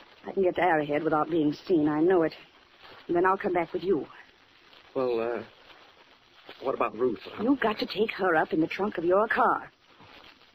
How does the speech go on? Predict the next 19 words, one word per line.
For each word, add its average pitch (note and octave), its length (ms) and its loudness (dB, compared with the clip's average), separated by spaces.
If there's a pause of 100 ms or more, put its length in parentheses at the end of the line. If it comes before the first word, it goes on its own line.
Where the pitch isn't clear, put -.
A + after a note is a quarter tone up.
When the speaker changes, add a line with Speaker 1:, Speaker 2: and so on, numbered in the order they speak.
(140)
Speaker 1:
Now, F3+ 120 -10
there's E3+ 180 -8
only F3+ 200 2
one G3 380 2
thing G3 220 2
more. G3 300 2
Somebody's G#3+ 520 0
got G3+ 200 -2
to G3+ 80 -4
know A3 160 -2
you've G#3+ 200 -2
been G3+ 140 0
in F3+ 140 2
town G#3 320 2
all F3+ 160 2
day. E3+ 400 0 (360)
Speaker 2:
Oh, F#2 300 -2 (1400)
that's - 240 -2
right. - 240 0